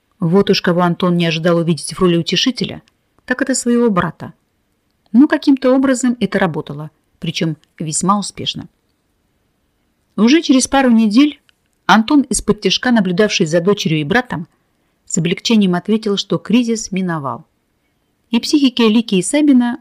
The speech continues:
больше ничего не угрожает. Увы, он явно поторопился с выводами. Спектакль, для которого игра в реальность собрала вместе столько актёров, ещё не закончился.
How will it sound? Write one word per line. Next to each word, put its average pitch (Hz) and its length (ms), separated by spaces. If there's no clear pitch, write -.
больше 226 380
ничего 175 300
не 190 80
угрожает. 151 560
Увы, 170 540
он 302 240
явно 262 380
поторопился 190 640
с - 100
выводами. 151 520
Спектакль, 170 800
для 156 160
которого 165 400
игра 165 480
в 156 60
реальность 165 580
собрала 175 460
вместе 170 320
столько 160 340
актёров, - 460
ещё 208 360
не 185 120
закончился. - 680